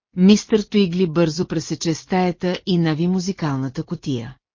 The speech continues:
Малката платформичка на върха и кратко веднага започна да се върти и от кутията започнаха да излизат чисти сребристи звуци,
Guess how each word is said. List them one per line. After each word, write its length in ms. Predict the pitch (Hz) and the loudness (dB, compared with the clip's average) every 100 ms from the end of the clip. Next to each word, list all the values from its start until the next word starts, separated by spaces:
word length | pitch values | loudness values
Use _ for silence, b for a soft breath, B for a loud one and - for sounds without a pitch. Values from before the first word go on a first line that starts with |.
| - | 2
Малката 540 | 196 294 - 320 311 | 4 4 2 -2 -2
платформичка 720 | - 202 - 175 170 160 - 156 | 0 -2 0 0 0 -2 -4 -2
на 120 | 156 | 0
върха 320 | 156 143 160 | 0 -2 -2
и 80 | 151 | -2
кратко 500 | - 208 220 - 165 | 0 -2 -2 -6 -2
веднага 460 | 156 151 214 254 | -2 0 0 0
започна 540 | 233 202 160 151 160 151 | -2 -2 -2 -4 -4 -6
да 80 | 151 | -6
се 140 | 165 | -4
върти 460 | 151 156 - 180 - | -4 -4 -2 -4 -2
и 120 | 180 | 0
от 120 | 156 | 0
кутията 520 | - 160 226 269 - 269 | 0 -2 2 0 0 -2
започнаха 640 | 214 180 175 - 170 - | -2 0 -4 -2 -6 -4
да 100 | 156 | 0
излизат 580 | 160 151 165 156 156 - | 0 2 0 0 -4 -4
чисти 380 | - 214 - 247 | -4 -4 -2 -6
сребристи 600 | - 165 143 151 - 175 | -2 -2 -2 -4 -4 -8
звуци, 500 | 175 180 - 131 | -4 -6 -6 -10